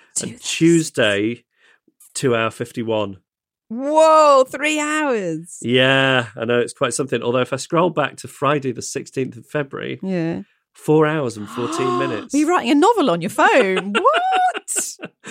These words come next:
Speaker 1: But my point is,
Speaker 2: Yeah.
Speaker 1: you know, stacked up against hers.
Speaker 2: Hers is worse than
Speaker 1: Hers
Speaker 2: that.
Speaker 1: is worse than mine, yeah.
Speaker 2: Wow.
Speaker 1: Ugh. If you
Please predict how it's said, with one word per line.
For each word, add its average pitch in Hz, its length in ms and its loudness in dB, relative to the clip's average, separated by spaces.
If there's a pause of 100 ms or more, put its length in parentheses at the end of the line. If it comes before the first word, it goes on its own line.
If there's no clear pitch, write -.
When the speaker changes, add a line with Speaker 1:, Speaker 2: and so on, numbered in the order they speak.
(200)
Speaker 1:
But - 140 -6
my 185 120 2
point 202 460 -2
is, 175 460 -4
Speaker 2:
Yeah. 156 440 -4
Speaker 1:
you 156 100 -4
know, 135 280 -2
stacked 151 380 -6
up 156 100 -8
against 131 320 -8
hers. 139 400 -2
Speaker 2:
Hers 440 160 4
is 277 140 2
worse 427 320 6
than 339 120 2
Speaker 1:
Hers 262 100 6
Speaker 2:
that. 208 240 4
Speaker 1:
is 190 60 6
worse 139 140 -2
than 143 120 -12
mine, 156 280 -2
yeah. 147 320 -4
Speaker 2:
Wow. 139 240 -14 (200)
Speaker 1:
Ugh. 123 320 0 (1600)
If 156 200 -4
you 180 400 2